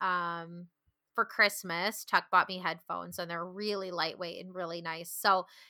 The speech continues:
everything's slowly upgrading in here, but, but yeah, the chair is, this is a super comfy chair, but now I, it's, like, just pointing out how short I am. And I'm like, "Wow, if this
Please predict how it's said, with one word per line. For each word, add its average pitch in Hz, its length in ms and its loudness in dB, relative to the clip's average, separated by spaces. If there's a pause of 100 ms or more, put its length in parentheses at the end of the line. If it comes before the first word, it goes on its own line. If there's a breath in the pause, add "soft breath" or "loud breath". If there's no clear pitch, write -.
(140)
everything's 339 540 2
slowly 208 460 2
upgrading 226 640 2 (260)
in 226 180 0
here, 247 520 2
but, 190 300 6 (560)
but 214 160 4
yeah, 190 240 8 (100)
the 214 100 2
chair 311 800 6
is, - 440 -2
this 277 200 4
is 311 180 2
a 247 120 10
super 220 420 0
comfy 190 440 0
chair, 175 440 0 (300 soft breath)
but 202 280 8 (380)
now 208 260 10
I, 208 180 8
it's, 208 180 -4
like, 208 220 2
just - 220 -6
pointing 190 360 -2
out 180 200 4
how 180 160 0
short 180 340 -2
I 190 140 2
am. 214 340 4
And 185 120 -6
I'm 180 120 -2
like, 170 280 -2
"Wow, 165 360 6
if 190 100 -12 (160)
this 262 300 0